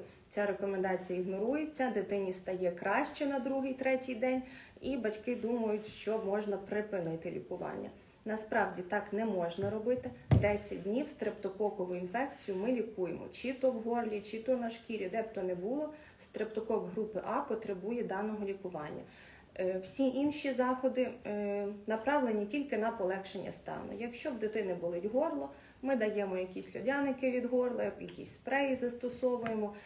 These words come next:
е, застосовуємо протизапальну терапію, це щось по типу нурофену, для покращення самопочуття, для зниження температури тіла та зняття больового синдрому.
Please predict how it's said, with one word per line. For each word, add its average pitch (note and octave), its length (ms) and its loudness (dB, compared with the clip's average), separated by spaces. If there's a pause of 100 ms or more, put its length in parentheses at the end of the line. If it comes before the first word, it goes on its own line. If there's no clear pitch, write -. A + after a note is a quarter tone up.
(260)
е, G3 140 0
застосовуємо G#3 760 2
протизапальну F#3+ 800 0
терапію, F#3 580 -2 (180)
це F3+ 240 -4 (200)
щось G3+ 240 -4
по - 140 -4
типу F#3+ 300 -4
нурофену, B3+ 680 0 (1040)
для G#3 220 4
покращення G#3 600 0
самопочуття, G3 880 -2
для G#3 100 0
зниження G3 420 0
температури G3 640 -4
тіла C#4+ 320 -4
та D4 200 0
зняття A3 400 0
больового F#3+ 460 0
синдрому. E3+ 540 -4